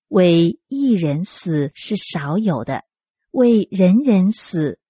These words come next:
或者有敢做的，唯有基督在我们还做罪人的时候为我们死，神的爱就再次向我们显明了。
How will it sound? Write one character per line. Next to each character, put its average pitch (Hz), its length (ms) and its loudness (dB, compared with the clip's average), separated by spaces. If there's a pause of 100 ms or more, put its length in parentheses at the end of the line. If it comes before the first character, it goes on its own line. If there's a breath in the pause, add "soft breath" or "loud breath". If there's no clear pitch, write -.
或 349 260 0
者 151 380 -2
有 180 160 2
敢 156 300 -4
做 196 260 0
的， 147 160 -2 (500)
唯 175 140 2
有 156 160 4
基 180 240 -4
督 185 240 2
在 190 180 -2
我 165 140 0
们 160 140 -4
还 160 200 -4
做 185 200 0
罪 285 400 -2
人 185 180 2
的 165 80 0
时 160 180 -6
候 165 320 0
为 226 200 4
我 165 160 2
们 151 120 -2
死， - 460 -10 (120)
神 160 300 -2
的 156 100 0
爱 175 420 -2 (240)
就 165 340 4
再 208 440 0
次 - 480 -6
向 214 300 0
我 165 120 0
们 151 120 -4
显 151 320 -4
明 135 220 -6
了。 160 300 -6